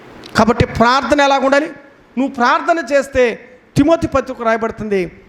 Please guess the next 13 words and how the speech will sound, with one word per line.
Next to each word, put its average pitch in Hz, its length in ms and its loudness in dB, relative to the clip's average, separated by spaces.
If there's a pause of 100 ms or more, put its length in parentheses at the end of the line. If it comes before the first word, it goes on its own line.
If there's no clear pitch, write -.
(220)
రెండు 254 220 2
ఒకటిలో, 220 480 -6 (760)
ఏముందా? 202 400 -6 (580)
"మనుషులందరి 285 680 0
కొరకు, 269 360 -6
రాజుల 254 400 0
కొరకును, 269 420 -4
అధికారుల 269 520 0
కొరకును 262 560 -6 (540)
ప్రార్థనా 285 440 0
విజ్ఞాపములు 254 720 -6 (100)
చేయడం 214 200 0
ద్వారా 190 460 0